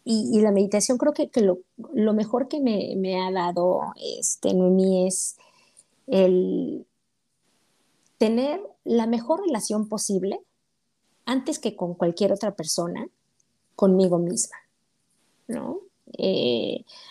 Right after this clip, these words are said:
muchas veces queremos saber, "Ay, ¿cómo está mi mamá? ¿Cómo está?". Y te preocupas por todos menos por ti mismo, ¿no? Entonces, eh, ese autoconocimiento, que obviamente es,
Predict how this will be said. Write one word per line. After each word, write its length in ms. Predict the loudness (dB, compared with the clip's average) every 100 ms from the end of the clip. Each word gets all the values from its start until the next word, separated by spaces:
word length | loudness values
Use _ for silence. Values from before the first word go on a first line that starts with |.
| -20 -8 0
muchas 320 | 2 2 2
veces 180 | 0 0
queremos 300 | 0 0 -2
saber, 160 | -2
"Ay, 80 | -4
¿cómo 200 | -2 -4
está 240 | -4 -4 -2
mi 120 | -2
mamá? 300 | -2 -4 -6
¿Cómo 180 | -6 -6
está?". 280 | -6 -4
Y 60 | -4
te 100 | -2
preocupas 420 | -4 -4 -6 -4
por 180 | -2 2
todos 300 | 2 2 2
menos 300 | 2 2 0
por 200 | -6 -6
ti 160 | -4 -4
mismo, 400 | -4 -6 -8 -10
¿no? 180 | -6 -6
Entonces, 760 | -2 0 0 0 0 0 -2 -8 _ _ _ _ _ _ _
eh, 480 | 2 2 2 -2 -6
ese 560 | 0 2 4 4 4 0 2
autoconocimiento, 1500 | 4 2 0 -2 -2 -2 -2 -2 -2 0 0 -2 -4 -8 -8 _ _ -20 -16 -4
que 100 | 2
obviamente 420 | 4 4 4 2 2
es, 360 | 0 -2 -8